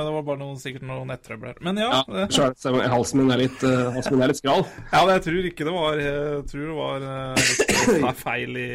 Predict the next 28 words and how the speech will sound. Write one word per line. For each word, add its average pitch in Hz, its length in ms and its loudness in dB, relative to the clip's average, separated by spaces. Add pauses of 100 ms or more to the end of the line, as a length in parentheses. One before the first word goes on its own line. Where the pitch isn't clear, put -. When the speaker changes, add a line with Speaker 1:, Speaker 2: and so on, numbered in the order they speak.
(100)
Speaker 1:
eh, 120 480 -8
fe-, - 120 -10 (120)
feil 147 160 -2
i - 80 -4
nettilgangen 123 500 -8
her. 151 60 -16
Speaker 2:
Ja, 139 240 -10
men 151 80 -4
da 175 160 4
gleder 117 180 0
jeg 123 120 0
meg 135 120 -4
til 156 140 0
å 135 80 -2
høre 107 240 0
på 127 160 -4 (240)
Bakke 123 240 -4
går, 131 180 0 (140)
Bakke 135 320 -4
går 139 160 4
fistel. 131 500 -4
Det 143 140 -6
er 165 140 4
Speaker 1:
Ja, - 20 6
Speaker 2:
just - 160 -2
fast. 131 160 4
Speaker 1:
prater 156 160 -4
om 147 80 -8